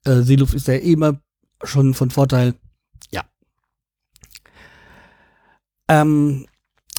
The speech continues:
und einen Schwenk muss ich noch mal zu den Kommentaren zu untermachen. Ähm, zumal hat mir auch noch Elke geschrieben, mal, dass es auch noch für die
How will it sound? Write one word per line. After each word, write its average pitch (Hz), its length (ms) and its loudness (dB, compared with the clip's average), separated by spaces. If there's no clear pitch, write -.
und 190 320 0
einen 170 380 -2
Schwenk - 460 -2
muss 175 120 2
ich 165 60 -2
noch 160 60 -2
mal 156 100 -2
zu 147 140 -2
den 135 100 0
Kommentaren 131 420 -2
zu - 80 -8
untermachen. 113 480 -6
Ähm, 143 640 0
zumal 139 280 -2
hat 165 180 -2
mir 151 200 0
auch 131 160 0
noch 131 300 -2
Elke 170 340 -2
geschrieben, 147 920 -2
mal, 120 440 -2
dass - 220 -6
es - 100 -10
auch - 160 -4
noch 170 220 2
für 131 720 2
die 120 280 -4